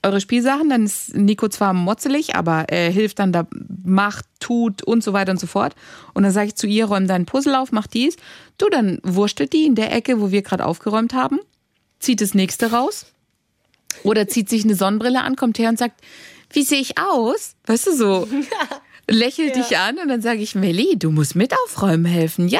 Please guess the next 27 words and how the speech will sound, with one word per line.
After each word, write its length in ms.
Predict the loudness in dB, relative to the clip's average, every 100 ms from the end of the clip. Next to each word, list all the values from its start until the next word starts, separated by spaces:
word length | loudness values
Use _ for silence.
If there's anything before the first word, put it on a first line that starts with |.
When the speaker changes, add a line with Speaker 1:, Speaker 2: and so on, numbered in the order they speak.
| 2
Speaker 1:
ja.“ 180 | 0 0
Und 160 | 0 0
dann 240 | 0 -2
kruschelt 400 | 0 -2 0 -2
die 80 | 0
das 180 | 0 0
nächste 360 | -2 -2 -2
raus 240 | 0 0 0
in 80 | -2
der 140 | -2
Ecke, 180 | -2 0
die 120 | 0
du 100 | 0
gerade 320 | 0 -2 -2
sauber 280 | -2 -2 0
gemacht 360 | 0 0 -2 -4
hast. 140 | -2
Und 100 | -2
ich 100 | -2
so, 220 | 0 -2 -2 -12 -20 _
„Die 80 | -6
verarscht 400 | -4 -6 -6 -2
mich 160 | -4 0
volle 220 | 0 2
Lotte. 400 | 0 -4 -6 -6 _ _
Die 60 | -8
verarscht 400 | -6 -4 -6